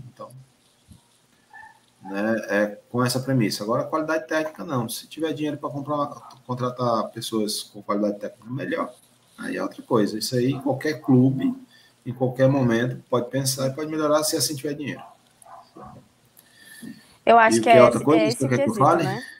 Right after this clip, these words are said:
Speaker 2: Acho que você não falou do elenco, falou?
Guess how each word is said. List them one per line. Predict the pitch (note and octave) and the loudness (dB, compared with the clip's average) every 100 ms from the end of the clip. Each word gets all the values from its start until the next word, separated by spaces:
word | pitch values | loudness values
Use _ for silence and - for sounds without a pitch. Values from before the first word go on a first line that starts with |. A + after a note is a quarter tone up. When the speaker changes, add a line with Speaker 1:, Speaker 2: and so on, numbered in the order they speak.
| - _ - - - _ _ - _ _ _ _ _ _ _ _ _ _ _ _ _ _ _ _ _ _ _ | -20 _ -20 -20 -20 _ _ -20 _ _ _ _ _ _ _ _ _ _ _ _ _ _ _ _ _ _ _
Speaker 2:
Acho | - G#3 | -10 -8
que | - | -6
você | A#3+ | -6
não | A3+ | -4
falou | A#3+ A3+ A3+ | 0 2 2
do | A3+ | 0
elenco, | A3+ A3+ C#4 C#4 | -2 -4 -6 -12
falou? | - G3 D4 | -6 -4 -4